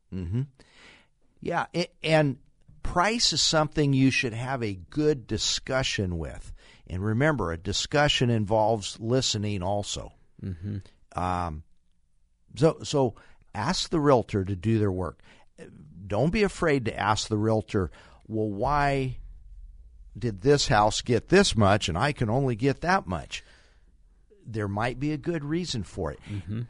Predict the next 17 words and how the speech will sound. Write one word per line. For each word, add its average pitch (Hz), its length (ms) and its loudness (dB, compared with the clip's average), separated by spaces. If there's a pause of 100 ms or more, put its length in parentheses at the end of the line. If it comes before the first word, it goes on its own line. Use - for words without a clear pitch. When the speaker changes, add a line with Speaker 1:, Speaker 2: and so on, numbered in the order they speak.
(140)
Speaker 1:
A-, 135 200 -8
and 117 180 -2
here's 180 340 0
what 175 200 0
the 110 260 -6
answer 117 420 -2
usually 127 560 0
is. 151 300 -4 (400)
"Well, 113 160 0
you 113 100 2
know, 139 140 8
they 120 140 6
really 135 340 6
didn't 107 400 2
get 147 260 2
that 73 240 -4
much." - 400 -4